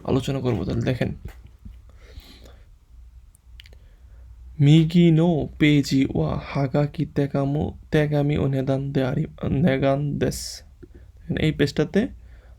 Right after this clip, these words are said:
হাগাকি, তেগামি আর হলো নেদান, এই যে প্রাইস, দাম দেওয়া আছে, বলতেছে। সুগি নো বোন ও ইয়ন দে, মানে এই যে এটা পরে,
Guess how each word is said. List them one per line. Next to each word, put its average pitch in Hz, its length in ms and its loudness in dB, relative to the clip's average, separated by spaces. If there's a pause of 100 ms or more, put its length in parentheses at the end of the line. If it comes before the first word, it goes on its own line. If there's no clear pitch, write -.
(120)
হাগাকি, 135 400 0 (120)
তেগামি 147 420 0 (120)
আর - 120 0
হলো - 220 -2
নেদান, 135 280 -2
এই - 60 -2
যে - 140 -6
প্রাইস, - 220 -4 (300)
দাম 131 140 -2 (120)
দেওয়া - 220 -2
আছে, - 160 -10 (720)
বলতেছে। - 360 -6 (1200)
সুগি 160 460 4
নো - 100 0 (680)
বোন 147 220 4 (140)
ও - 20 4 (160)
ইয়ন 131 240 0
দে, - 140 0
মানে 135 160 -4 (360)
এই 151 100 0 (180)
যে 143 120 0 (320)
এটা 151 160 0 (200)
পরে, 156 240 4